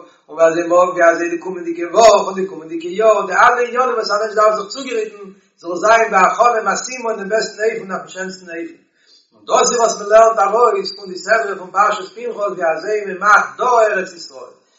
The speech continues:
און די שס און דער עבודה, מיר מאכן, דא ארץ ישראל, צוגעריטן, זאגט זי, די גאולה שלמה, אין אבער זעיר אויפן, איז אין דעם זכות, וואס מיר צו יעדער רגע אויסנוצן, אין יעדער מינוט, אין יעדער רגע, בכל מקום, וואו מיר געפינט זיין.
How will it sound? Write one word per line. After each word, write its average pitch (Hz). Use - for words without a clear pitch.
און 95
די 101
שס 208
און 190
דער 175
עבודה, 185
מיר 160
מאכן, 185
דא 185
ארץ 190
ישראל, 190
צוגעריטן, 202
זאגט 143
זי, -
די 135
גאולה 185
שלמה, 208
אין 123
אבער 123
זעיר 190
אויפן, 196
איז 113
אין 117
דעם 202
זכות, 240
וואס 151
מיר 143
צו 151
יעדער 190
רגע 220
אויסנוצן, 214
אין 131
יעדער 202
מינוט, 190
אין -
יעדער 190
רגע, 190
בכל 190
מקום, 196
וואו 170
מיר 196
געפינט 196
זיין. -